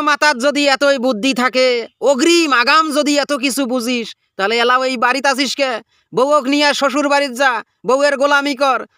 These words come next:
বউয়ের পাও টিভি দে, আর শ্বশুর শাশুড়ি মাও বাপ কয়া ডাকাও,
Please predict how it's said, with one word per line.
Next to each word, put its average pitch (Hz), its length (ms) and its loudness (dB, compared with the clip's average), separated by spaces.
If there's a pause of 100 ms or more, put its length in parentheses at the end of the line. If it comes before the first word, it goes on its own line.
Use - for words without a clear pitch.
বউয়ের 277 320 2
পাও 277 200 4
টিভি 277 300 -2
দে, 254 180 0 (320)
আর 214 180 2
শ্বশুর 269 340 -2
শাশুড়ি 277 360 -2 (340)
মাও 285 240 2
বাপ 262 200 0
কয়া 269 240 2
ডাকাও, 208 320 0